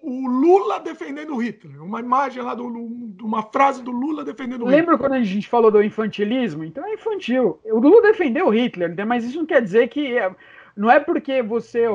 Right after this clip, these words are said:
Speaker 2: é, eu errei que, ah, você errou também, tá tudo certo. Não.
Speaker 1: É, exatamente, é, exatamente.
Speaker 2: Uhum,
Speaker 1: Me
Speaker 2: sim.
Speaker 1: mandaram, me mandaram hoje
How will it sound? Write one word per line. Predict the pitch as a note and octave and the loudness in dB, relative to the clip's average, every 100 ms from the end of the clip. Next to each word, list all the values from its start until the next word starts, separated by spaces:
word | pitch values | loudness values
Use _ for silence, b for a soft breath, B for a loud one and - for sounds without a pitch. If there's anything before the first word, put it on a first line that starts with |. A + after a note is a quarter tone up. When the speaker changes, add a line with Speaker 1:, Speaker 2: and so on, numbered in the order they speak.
| G3 | -2
Speaker 2:
é, | F#3+ F#3 F#3 F3+ | 0 2 2 4
eu | G#3+ | 6
errei | A#3+ G3 G#3 A#3+ D#4 | 6 6 4 4 2
que, | - C#4 B3 | -4 -6 -2
ah, | G3+ D4 | 2 2
você | C4+ - C4 | 2 -2 -2
errou | A3 A3+ | 2 2
também, | A3+ G#3+ A3+ | 0 -6 -6
tá | A#3+ | -6
tudo | B3+ | -8
certo. | - A3 F#3+ C4 A4 | -10 -4 -4 -6 -4
Não. | A#3+ B3+ | 2 4
Speaker 1:
É, | - C4 | 4 2
exatamente, | G3+ C4+ D4+ C#4 A3+ G#3 | 2 0 -2 -2 -2 -2
é, | A#3+ C4 | -2 0
exatamente. | A3+ F3+ C4 E4+ F4 B3+ A3+ - C3+ _ | -2 0 -2 -2 -2 -4 -4 -6 -16 _
Speaker 2:
Uhum, | G3+ B3 D4 | -10 -8 -2
Speaker 1:
Me | B3+ | 0
Speaker 2:
sim. | F#4+ | 2
Speaker 1:
mandaram, | G#4+ D#4+ F#4 D#4+ | 2 4 2 2
me | C#4+ | -2
mandaram | C#4+ D4 D#4+ F#4 E4+ | -4 -2 0 -2 -4
hoje | C#4 F4 G#3+ E3 D#3+ | -4 -4 -6 -12 -20